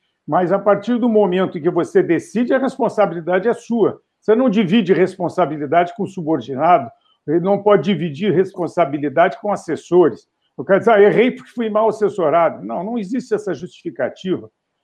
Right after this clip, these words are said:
Errou porque não soube ser assessorado, não soube decidir, não soube, é, é, é, selecionar as informações que você recebeu e as usou mal. Então, você é o responsável. Não, não, eu não, não aceito a divisão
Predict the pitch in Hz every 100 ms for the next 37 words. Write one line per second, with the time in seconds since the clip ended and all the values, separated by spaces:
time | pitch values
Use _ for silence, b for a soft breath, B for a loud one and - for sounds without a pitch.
0 | _ 196 190 147 208 254 277 247 277 320
1 | 311 262 - - 240 151 135 - 180 143
2 | - 139 - 143 147 143 180 208 208 220
3 | 220 143 151 - 151 113 175 165 170 147
4 | _ 208 208 - _ _ _ - 139 151
5 | 151 139 127 123 _ _ _ - - -
6 | - - 226 214 202 - 185 160 175 208
7 | 160 - - 135 175 196 180 160 - 180
8 | - 160 - 160 151 - 139 117 208 233
9 | 214 226 208 151 247 269 190 185 - _
10 | - 113 127 139 147 151 143 - 156 -
11 | 175 151 - _ _ - 196 196 196 233
12 | 190 190 208 208 196 170 196 214 - -
13 | 247 262 - 147 - _ _ - 160 160
14 | 185 165 123 190 214 170